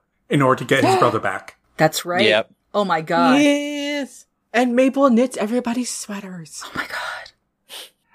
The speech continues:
Speaker 3: I think
Speaker 2: Yes.
Speaker 3: Mabel and America become friends.
Speaker 2: Oh, yeah.
Speaker 1: Like,
Speaker 4: Yeah.
Speaker 1: "You s-, you spent all this time chasing this girl to steal her powers. Have you a-, actually tried to ask her?" I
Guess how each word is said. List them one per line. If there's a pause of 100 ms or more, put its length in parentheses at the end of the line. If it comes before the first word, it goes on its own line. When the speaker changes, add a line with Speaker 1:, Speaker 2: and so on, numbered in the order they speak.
Speaker 3:
I
think
Speaker 2:
Yes. (180)
Speaker 3:
Mabel
and
America
become
friends.
Speaker 2:
Oh,
yeah. (380)
Speaker 1:
Like, (180)
Speaker 4:
Yeah. (180)
Speaker 1:
"You
s-, (320)
you
spent
all
this
time
chasing (300)
this
girl (300)
to
steal
her
powers.
Have
you
a-,
actually
tried
to (380)
ask
her?" (560)
I